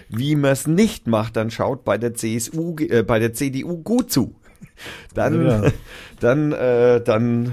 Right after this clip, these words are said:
Speaker 1: äh, ver-, bleibt euch das, also ich würde mich lieber an eurer Stelle mal ein bisschen sozial-, sozialdemokratischer wieder positionieren,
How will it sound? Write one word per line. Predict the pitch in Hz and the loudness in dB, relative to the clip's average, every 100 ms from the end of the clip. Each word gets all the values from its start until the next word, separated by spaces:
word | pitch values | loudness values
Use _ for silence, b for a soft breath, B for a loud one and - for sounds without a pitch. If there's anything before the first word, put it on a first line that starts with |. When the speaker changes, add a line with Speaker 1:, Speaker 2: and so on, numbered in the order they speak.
| 127 | -6
Speaker 1:
äh, | 104 107 | -6 -4
ver-, | - 117 | -2 -2
bleibt | 110 117 113 117 143 139 | -2 -12 0 2 2 -2
euch | 135 | -4
das, | 135 - | -6 -6
also | 120 120 120 | -4 -4 -4
ich | 165 151 | -6 -4
würde | 156 156 151 | -2 0 0
mich | 147 139 | 0 -4
lieber | 139 147 160 156 127 | -4 -6 -2 -2 -2
an | 127 | -4
eurer | 76 131 | -2 -2
Stelle | 127 127 127 | -2 -4 -2
mal | 127 117 | 0 2
ein | 117 117 117 | 4 2 0
bisschen | 156 196 - 156 | -4 -6 -4 -4
sozial-, | - 135 - 92 98 | -4 -6 -2 0 0
sozialdemokratischer | - 113 - 120 120 131 92 92 87 85 95 104 | -2 -4 -2 0 0 0 -4 -4 -4 -4 -4 -4
wieder | 98 95 | -2 -6
positionieren, | - 104 101 - 104 123 190 | -8 -10 -10 -8 -6 -6 -8